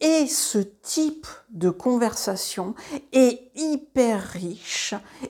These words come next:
hyper nourrissant, parce qu'il déclenche des prises de conscience, des déclics et élargit notre champ de vision, notre champ de conscience,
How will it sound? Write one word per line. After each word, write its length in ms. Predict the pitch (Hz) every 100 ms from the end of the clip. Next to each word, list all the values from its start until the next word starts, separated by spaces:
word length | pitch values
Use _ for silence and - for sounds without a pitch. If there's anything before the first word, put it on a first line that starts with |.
| -
hyper 720 | 277 277 294 277 240 220 - _ 202
nourrissant, 920 | 214 269 254 233 - - 220 240 - - _ -
parce 300 | 302 302 -
qu'il 440 | - 247 208 190
déclenche 920 | 214 262 254 - 196 196 247 - - 190 - - -
des 200 | 175 170
prises 380 | - 269 277 269
de 80 |
conscience, 880 | 269 269 247 - 214 202 220 - - - - 180
des 260 | 175 202
déclics 840 | 180 269 269 - 208 254 254 - - _ _ 285
et 200 | 320 359 - _ _ - - - -
élargit 1300 | 302 320 302 277 254 247 233 220 196 214 240 - - _ _ _ 190
notre 500 | 175 156 - 165 160
champ 440 | - - 311 302
de 120 | 262
vision, 600 | 214 202 185 170 185 254 - - 214
notre 480 | 190 175 - 170 170
champ 480 | - - 277 330 - _ -
de 240 | 170 202
conscience, 960 | 196 202 190 - - 190 254 330 -